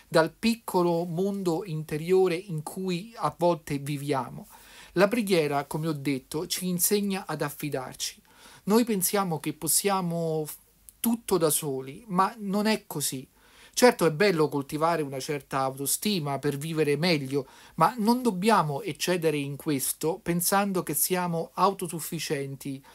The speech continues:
eh, autosufficienti a noi stessi, perché purtroppo non è vero.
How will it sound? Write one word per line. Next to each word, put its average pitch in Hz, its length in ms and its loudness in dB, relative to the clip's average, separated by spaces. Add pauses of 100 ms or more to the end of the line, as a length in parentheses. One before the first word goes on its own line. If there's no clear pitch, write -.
(440)
eh, 156 40 0
autosufficienti 196 1000 2
a 180 60 4
noi 170 200 0
stessi, 143 720 0 (300)
perché 190 260 2
purtroppo 185 680 2
non 180 160 -2
è 165 120 0
vero. 131 500 -6